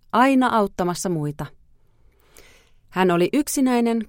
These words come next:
koska hänen molemmat aikuiset lapsensa olivat muuttaneet ulkomaille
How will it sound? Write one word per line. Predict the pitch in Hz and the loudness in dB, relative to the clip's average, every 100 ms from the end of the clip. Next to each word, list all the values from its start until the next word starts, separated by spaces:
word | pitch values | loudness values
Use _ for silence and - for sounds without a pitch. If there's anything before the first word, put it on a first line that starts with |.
| - | -8
koska | 226 214 208 | -6 -4 -2
hänen | 196 208 202 | 0 2 4
molemmat | 226 269 247 233 | 2 2 2 0
aikuiset | 226 233 214 180 185 | 0 -2 -2 -4 -2
lapsensa | 202 202 - 160 151 156 | -2 -4 -6 -8 -6 -8
olivat | 165 160 156 151 | -6 -6 -6 -2
muuttaneet | 196 190 - 180 175 190 | 0 0 -2 -2 -2 0
ulkomaille | 233 233 202 175 | -2 0 -2 -2